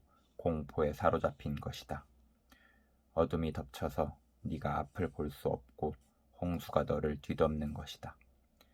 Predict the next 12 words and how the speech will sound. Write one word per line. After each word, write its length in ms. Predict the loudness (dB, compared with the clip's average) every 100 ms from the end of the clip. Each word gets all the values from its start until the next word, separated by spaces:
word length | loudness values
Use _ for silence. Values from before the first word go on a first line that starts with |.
| _ _ _ -2
하나님이 600 | 2 4 2 0 -2 -4
하늘 300 | -2 2 2
높은 380 | 0 -4 -2 0
곳에 240 | 0 -2 -4
계시지 460 | -4 -6 -4 -2
않느냐? 480 | 0 0 0 0 -4 _ _ _ _ _ _ _ _ -20 _ _ -20 _ -18
저 160 | -8 -6 -4
공중에 640 | -2 -2 -2 -2 0 0
높이 420 | 0 -4 -6 -8 -8 4
떠 200 | 6 6
있는 460 | 4 -2 0 0 -2
별들까지도 920 | -2 0 4 2 4 2 2 -4 -6